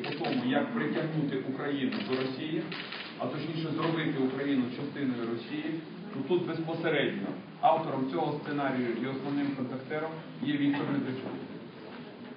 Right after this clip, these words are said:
Один з їхніх варіантів — це також розкол України на дві частини. І зараз залежить персонально від Януковича, чи Україна збережеться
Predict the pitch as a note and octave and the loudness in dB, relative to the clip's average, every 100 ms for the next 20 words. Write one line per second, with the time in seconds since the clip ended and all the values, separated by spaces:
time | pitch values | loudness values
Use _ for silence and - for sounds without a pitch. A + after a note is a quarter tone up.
0 | - - - F3 F#3+ E3+ - D#3+ D#3+ D3 | -10 -8 2 4 6 6 4 2 2 0
1 | C#3 C#3+ C#3+ D#3+ F3 G3 F#3+ - - - | -2 0 2 2 0 0 -2 -2 -6 -4
2 | D#3+ - F3+ F3+ D3+ C#3+ D3 E3+ D3+ C#3 | -2 0 0 0 0 -2 0 2 2 2
3 | C#3 C#3 D#3 D#3+ - B2+ C3 C3 C3 - | 2 2 2 2 2 2 0 -2 -4 -4
4 | - - - - - - - - - - | -4 -6 -8 -10 -12 -12 -12 -12 -12 -12
5 | F#3+ - - - - - - - - C3 | -12 -10 -10 -12 -12 -12 -12 -12 -6 -2
6 | B2+ F#3+ G3+ F#3 - - C#3 D#3 E3+ F3+ | 8 8 10 6 2 -6 -2 2 4 4
7 | F3 F3 E3 E3+ - D#3+ E3 D#3+ D3+ D3+ | 2 0 -4 -2 0 0 0 -4 -4 -4
8 | - - - - - - - - - - | -4 -2 0 0 -2 -6 -10 -12 -14 -16
9 | - - - - - - - - - - | -16 -16 -16 -16 -14 -14 -14 -14 -14 -14
10 | - F3 E3 D#3+ E3+ E3+ D#3 C#3 D3 D3 | 2 4 6 6 4 2 2 0 0 -2
11 | C3+ C3+ A2+ - | 0 0 0 -4